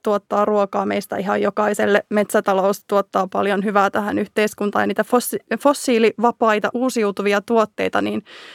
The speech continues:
ei näitä ole aina varmaan helppo pistää niin kuin vastakkain ja puntaroida. Ja meidän pitäisi kuitenkin pystyä säilyttämään tässä yhteiskunnassa monia asioita.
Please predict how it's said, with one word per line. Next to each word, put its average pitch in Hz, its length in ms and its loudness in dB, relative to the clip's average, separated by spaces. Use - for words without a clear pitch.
ei 220 80 6
näitä 226 260 4
ole 226 80 4
aina 214 220 0
varmaan 202 320 -4
helppo 202 280 -6
pistää - 380 -6
niin 208 160 -4
kuin 202 120 -6
vastakkain 208 480 -2
ja 214 60 0
puntaroida. 214 600 0
Ja 202 100 2
meidän 202 260 2
pitäisi 214 300 2
kuitenkin 202 420 -2
pystyä 190 360 -2
säilyttämään 202 720 0
tässä - 280 -2
yhteiskunnassa 214 680 -2
monia 202 320 2
asioita. 208 520 -2